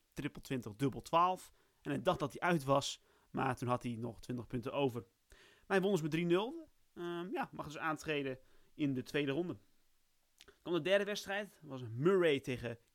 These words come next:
Illegan. De Schot tegen de man van de Filipijnen. Ja, Illegan die,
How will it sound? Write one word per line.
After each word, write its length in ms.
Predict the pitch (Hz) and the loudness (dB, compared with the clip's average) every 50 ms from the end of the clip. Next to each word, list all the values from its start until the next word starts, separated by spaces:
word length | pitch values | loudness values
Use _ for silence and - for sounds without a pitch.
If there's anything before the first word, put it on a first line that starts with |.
| _ - | _ -6
Illegan. 580 | - 277 269 247 220 196 208 196 196 196 185 - _ _ _ | 0 4 4 6 6 6 4 2 2 0 -4 -10 _ _ _
De 80 | - 135 | -14 -12
Schot 360 | - - - 180 175 156 - _ | -10 -8 -4 -4 -4 -4 -6 _
tegen 320 | - 143 135 120 120 123 | -4 -4 -4 -4 -6 -8
de 240 | 117 127 131 127 - _ _ _ _ _ _ - | -6 -6 -8 -8 -10 _ _ _ _ _ _ -6
man 320 | 139 143 151 147 135 123 | 0 2 2 2 2 0
van 180 | - - 127 123 | -2 -4 -6 -6
de 60 | 110 | -6
Filipijnen. 640 | - - 123 120 113 - 214 233 233 220 208 220 208 _ _ _ _ _ _ _ _ _ _ _ _ _ _ _ _ _ _ _ _ | -6 -6 -8 -6 -4 -2 -2 -2 -2 -4 -6 -6 -8 _ _ _ _ _ _ _ _ _ _ _ _ _ _ _ _ _ _ _ _
Ja, 220 | - 330 247 - | -12 -10 -10 -8
Illegan 420 | - 240 220 233 196 214 208 202 | -8 -6 -6 -6 -4 -4 -4 -4
die, 320 | 196 190 196 190 185 190 | -4 -4 -4 -8 -8 -12